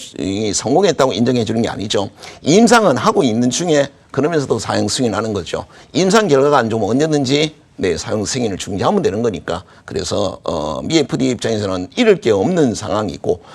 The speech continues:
또 트럼프 대통령도 마지막의 업적으로서 본인이 이 지구를 살렸다.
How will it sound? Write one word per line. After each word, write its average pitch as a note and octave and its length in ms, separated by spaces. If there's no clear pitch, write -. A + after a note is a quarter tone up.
또 A2 120
트럼프 G3+ 340
대통령도 B2 560
마지막의 B2+ 600
업적으로서 B2+ 760
본인이 F3+ 840
이 C#3 300
지구를 F#3 360
살렸다. C3+ 500